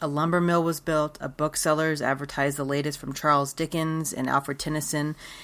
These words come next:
and lecturers frequently stopped at Denver Hall. Gambling was one of the only sources of entertainment at this time, next to the burgeoning sex worker trade, and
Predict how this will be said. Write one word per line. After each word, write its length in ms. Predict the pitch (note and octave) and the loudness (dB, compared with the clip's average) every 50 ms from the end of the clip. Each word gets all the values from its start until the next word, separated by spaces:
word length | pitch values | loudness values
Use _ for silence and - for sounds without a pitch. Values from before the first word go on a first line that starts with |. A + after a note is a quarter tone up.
| - - | -14 -6
and 220 | - F3 F3 E3+ E3 | 0 2 4 4 6
lecturers 500 | F3+ G3+ - - - C4 B3+ B3 A#3 A3+ | 4 4 4 4 4 6 6 6 4 2
frequently 480 | - - E3+ E3 F3+ F3 A#2 D3+ E3 | 2 0 0 2 2 0 0 0 -2
stopped 320 | D#3+ - - D3 C#3+ D3 - | -2 0 2 2 2 2 0
at 80 | - | -6
Denver 300 | - D3 C#3 C#3 C3+ C3+ | -2 -2 -2 0 0 -2
Hall. 420 | C3+ - - C#3+ C3 A#2+ B2 B2 - _ _ - - - - - - - - - | -4 -2 -2 0 0 0 -2 -6 -12 _ _ -20 -20 -20 -20 -20 -20 -14 -6 0
Gambling 400 | E3 E3+ F#3 G3+ A3 A3+ A#3 A3+ | 2 4 6 6 6 6 8 6
was 140 | A3 G#3 F#3+ | 6 6 6
one 100 | G3 F3+ | 4 4
of 80 | F3 | 4
the 100 | E3 E3 | 4 4
only 280 | - D#3+ E3 E3 D#3+ D3+ | 4 4 4 4 2 2
sources 340 | - - D#3 D3 D3+ C#3+ D3 | 0 0 -2 -2 -2 -2 -2
of 100 | C3+ D3 | 0 0
entertainment 540 | C#3+ C3+ C3 - - - D#3 D#3+ D#3 C#3+ | 0 0 0 -2 -2 -2 0 2 2 0
at 80 | B2+ - | 0 -2
this 160 | - C3 - | -4 -4 -4
time, 420 | - - - C3 B2+ C3 C#3 C#3+ C#3+ - - - - - - - | -4 -4 -4 -4 -2 -2 -4 -6 -6 -10 -16 -20 -20 -18 -10 -4
next 220 | D#3+ E3+ F#3 G3 - | 0 2 2 2 2
to 100 | - A#3 | 0 2
the 100 | G#3 G3 | 2 2
burgeoning 480 | D3+ - E3 D#3+ D3+ D3 D#3 D3+ D3 | 4 6 4 6 6 4 2 0 2
sex 360 | C#3 - - E3 D#3+ - - | 0 2 2 2 2 0 0
worker 240 | - C#3+ - - C3 | -4 -4 -4 -4 -6
trade, 480 | C3+ - - C#3+ B2 A#2+ B2 B2 - - - - - | -4 -2 0 0 0 0 0 -2 -4 -8 -12 -14 -6
and 460 | - E3+ E3 D#3+ D#3+ D#3 D#3 D#3 D3 | -2 0 2 2 4 2 2 0 -2